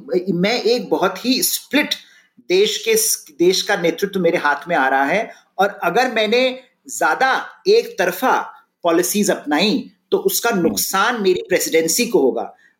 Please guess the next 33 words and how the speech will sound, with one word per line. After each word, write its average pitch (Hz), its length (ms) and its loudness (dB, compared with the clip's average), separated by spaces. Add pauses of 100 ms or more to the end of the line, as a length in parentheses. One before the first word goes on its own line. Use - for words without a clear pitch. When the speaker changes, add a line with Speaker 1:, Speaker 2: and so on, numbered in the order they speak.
Speaker 1:
और 185 100 2
उसमें 220 360 -2
देखिए, 254 200 -2
दो 240 180 2
चीजें 247 260 0
होती 151 300 -2
हैं। 151 140 2
अमेरिका 202 440 0
का 240 120 0
जो 233 120 -2
सिस्टम - 300 0
है, 240 120 0
वो 233 100 4
प्रेसिडेंशियल 165 600 0
सिस्टम 220 260 -2
तो 226 180 -2
है, 233 280 -2 (220)
लेकिन 254 280 2
जो 254 160 2
कांग्रेस 175 560 0
के 247 120 0
लोग 202 260 4
हैं 214 120 -4
और 208 200 0
जो 208 160 4
सेनेट 214 300 -2
के 214 100 2
लोग 185 200 2
हैं, 226 80 -2
वो 233 100 0
अपने-अपना 247 480 -2
एक 226 100 -4
चुनाव 190 360 0